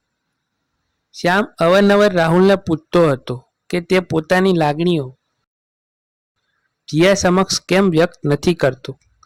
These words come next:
કોલેજના છેલ્લા દિવસોમાં શ્યામે રાહુલને કહ્યું, "રાહુલ, આપણી કોલેજ થોડા દિવસોમાં પૂરી થઈ જશે અને જો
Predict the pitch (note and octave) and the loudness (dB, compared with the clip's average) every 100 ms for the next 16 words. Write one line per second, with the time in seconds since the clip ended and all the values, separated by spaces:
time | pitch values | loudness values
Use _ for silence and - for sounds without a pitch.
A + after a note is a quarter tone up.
0 | _ _ _ _ - E3+ G3+ G#3 A3 A3 | _ _ _ _ 0 2 2 2 0 0
1 | - F3+ G3 F#3 F3 D#3+ - F3+ D#3 C3+ | 0 2 2 2 0 0 0 0 -2 -8
2 | - _ - - _ _ _ _ _ _ | -18 _ -20 -20 _ _ _ _ _ _
3 | _ _ _ _ - D#3 E3+ G3+ G3 D#3+ | _ _ _ _ -4 0 2 2 2 2
4 | D#3 F3+ F#3 F3 D3+ C3 C#3+ B2+ _ _ | 2 4 2 0 -2 0 -2 -4 _ _
5 | _ _ _ _ _ _ _ _ _ _ | _ _ _ _ _ _ _ _ _ _
6 | C#3+ C#3+ D#3 F3+ - - D3 D3+ G3+ G#3 | -2 2 2 2 -2 -6 -6 -2 0 0
7 | - F3+ G3 G3 - F3 G3 F#3+ F3+ F#3 | 2 2 2 0 0 2 4 2 2 2
8 | F#3 G3 - E3 F3 - C#3+ - B2+ - | 2 0 0 2 2 0 -4 -4 -16 -16
9 | - _ _ _ _ - D3 D#3 C#3 D3 | -20 _ _ _ _ -6 0 0 2 2
10 | F3+ D3+ - | 4 0 -8